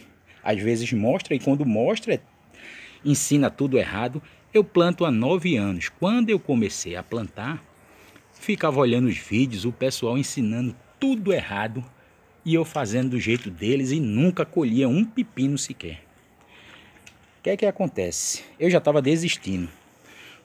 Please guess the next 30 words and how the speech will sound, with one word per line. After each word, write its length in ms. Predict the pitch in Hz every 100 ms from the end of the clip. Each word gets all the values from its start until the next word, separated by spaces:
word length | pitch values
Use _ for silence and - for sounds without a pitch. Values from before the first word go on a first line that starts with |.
| -
Quando 220 | 135 151
eu 60 | 165
plantei 760 | 175 156 - - 95 98 92 - -
pela 180 | 110 98
última 400 | 113 135 127 92
vez 240 | 104 131
e 60 | 139
disse, 220 | 92 -
"Agora 240 | 123 151
eu 40 | 143
vou 80 | 147
deixar 280 | 135 123
do 120 | 120 113
meu 220 | 165 143
jeito." 400 | 90 87 - - _ _ _ _ -
Pronto, 260 | 101 95
foi, 240 | - - 226
era 200 | 185 185
só 180 | - 175
o 40 |
que 120 | 180
faltava. 560 | - 147 - 90 85 78 - _ _ - - - - - -
Aí 260 | 113 139
foi 180 | 156 156
quando 180 | 160 160
eu 60 |
consegui 420 | - 151 - 107 123
colher 320 | 139 95 117
pepino. 420 | 156 - 85 78 - - - - - - -
Porque 540 | 107 - 117 113 98